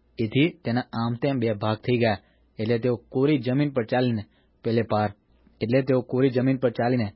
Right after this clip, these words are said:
પાર ઉતર્યા. તેઓ પાર ઉતર્યા પછી એમ થયું કે એલિયાએ એલીશાને કહ્યું કે, "તારી પાસેથી મને લઈ લેવામાં આવે તે પહેલા તું માગ કે હું તારે માટે શું કરું?" એલીશાએ કહ્યું કે, "કૃપા કરીને તારા આત્માનો બમણો હિસ્સો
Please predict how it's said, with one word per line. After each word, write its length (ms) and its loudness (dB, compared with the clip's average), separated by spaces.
પાર 200 -2
ઉતર્યા. 380 -2
તેઓ 160 2
પાર 240 4
ઉતર્યા 280 4
પછી 240 0
એમ 140 2
થયું 240 0
કે 260 -2
એલિયાએ 500 4
એલીશાને 440 0
કહ્યું 300 0
કે, 100 -2
"તારી 260 2
પાસેથી 440 -2
મને 280 2
લઈ 240 2
લેવામાં 420 2
આવે 140 2
તે 120 2
પહેલા 320 2
તું 280 -4
માગ 240 2
કે 80 -2
હું 300 -2
તારે 200 2
માટે 260 0
શું 220 -2
કરું?" 280 -2
એલીશાએ 420 6
કહ્યું 220 0
કે, 100 -2
"કૃપા 320 0
કરીને 300 -2
તારા 420 2
આત્માનો 520 0
બમણો 380 2
હિસ્સો 400 0